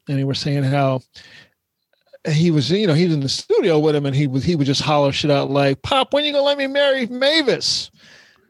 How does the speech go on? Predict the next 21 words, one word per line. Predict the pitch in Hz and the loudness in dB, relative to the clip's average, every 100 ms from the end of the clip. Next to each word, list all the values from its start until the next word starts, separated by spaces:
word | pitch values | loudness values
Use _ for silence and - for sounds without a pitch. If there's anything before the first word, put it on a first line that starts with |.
| _ _ _ | _ _ _
And | 147 135 | -8 0
Mavis | 147 131 - | 0 0 -4
would | 143 | -6
say, | - 151 | -2 -2
"Well, | 135 147 | 0 0
whenever | 180 226 214 | 0 0 0
you | 214 202 | -2 0
gonna, | 190 151 139 | 2 0 -2
when, | 143 151 156 | -4 0 2
when | 147 160 | 2 2
you | 160 | 2
ask | 175 202 - | 2 2 0
her, | 135 | -4
don't | 156 | 0
ask | 180 170 - | 2 0 0
me, | 175 | 0
you | 160 | 2
gotta | 156 147 | 2 2
ask | 143 127 _ - | 2 -2 _ -10
Mavis, | 143 127 117 - | -6 -6 -8 -12
right?" | 123 123 | -12 -12